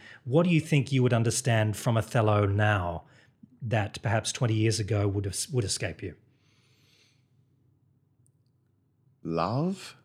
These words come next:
Speaker 1: Mm.
Speaker 2: Pain, more pain, more
Speaker 1: Mm.
Speaker 2: grief.
Speaker 1: Yeah, yeah.
Speaker 2: What it feels to be betrayed.
Speaker 1: Yes.
Speaker 2: Jealousy.
Speaker 1: Yes, yeah.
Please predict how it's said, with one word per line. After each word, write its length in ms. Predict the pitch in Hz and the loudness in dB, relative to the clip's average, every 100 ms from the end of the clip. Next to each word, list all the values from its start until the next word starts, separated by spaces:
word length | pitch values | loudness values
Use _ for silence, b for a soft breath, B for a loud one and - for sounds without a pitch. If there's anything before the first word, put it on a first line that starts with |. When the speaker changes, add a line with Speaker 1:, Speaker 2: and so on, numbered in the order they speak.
| - | -4
Speaker 1:
Mm. 360 | 107 104 92 90 _ _ _ _ _ _ _ | -2 0 -4 -8 _ _ _ _ _ _ _
Speaker 2:
Pain, 480 | - - 90 101 85 | -10 -4 0 0 0
more 200 | 85 95 | -2 -4
pain, 420 | - 87 87 101 | -6 -4 -2 -2
more 180 | 104 87 | 0 0
Speaker 1:
Mm. 40 | 95 | 0
Speaker 2:
grief. 580 | 78 85 131 - - 104 | 0 0 0 -4 -8 -6
Speaker 1:
Yeah, 260 | 98 95 90 | -4 -4 -6
yeah. 200 | 95 92 87 _ _ _ _ _ _ _ | -6 -8 -10 _ _ _ _ _ _ _
Speaker 2:
What 220 | 90 95 | -2 0
it 100 | - | 0
feels 480 | - 90 87 92 95 | -4 -4 -2 -2 -4
to 100 | - | -4
be 120 | 87 | -4
betrayed. 680 | 78 64 - 69 85 120 135 - | -4 -6 -4 -2 0 -2 -4 -4
Speaker 1:
Yes. 380 | 101 98 - - _ _ _ _ _ _ _ _ _ _ _ _ _ _ _ - | -4 -4 -10 -20 _ _ _ _ _ _ _ _ _ _ _ _ _ _ _ -8
Speaker 2:
Jealousy. 800 | - 85 87 82 - 87 120 - 123 | -2 0 2 0 -2 -4 -6 -10 -6
Speaker 1:
Yes, 560 | 104 101 95 - - _ 104 | -2 -2 -4 -10 -20 _ -16
yeah. 180 | 98 | -16